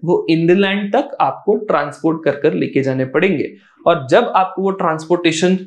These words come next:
install करना है या ट्रांसपोर्टेशन की capacity, pipelines वगैरह वो आपको बनानी है, तो ये एक बहुत ही expensive affair है, बहुत ज्यादा पैसा इसमें invest होगा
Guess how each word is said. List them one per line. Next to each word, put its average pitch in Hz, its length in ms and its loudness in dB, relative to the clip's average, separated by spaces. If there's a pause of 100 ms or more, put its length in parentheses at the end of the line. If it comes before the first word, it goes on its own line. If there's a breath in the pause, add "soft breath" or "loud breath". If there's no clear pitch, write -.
(180)
install 147 360 4
करना 180 280 2
है 185 100 -4
या 196 60 -2
ट्रांसपोर्टेशन 170 640 -4
की - 160 -16
capacity, 165 480 0
pipelines 165 480 -2
वगैरह 160 220 0 (420 soft breath)
वो 165 60 2
आपको 170 220 0
बनानी 143 360 0
है, 165 300 -2 (220 loud breath)
तो 196 60 6
ये 160 160 6
एक 202 380 2
बहुत 220 440 2
ही 277 40 4
expensive 180 840 -4
affair 139 360 2
है, - 280 -10 (200)
बहुत 156 280 2
ज्यादा 175 220 4
पैसा 202 760 -2
इसमें 190 300 0
invest 156 440 2
होगा 151 480 2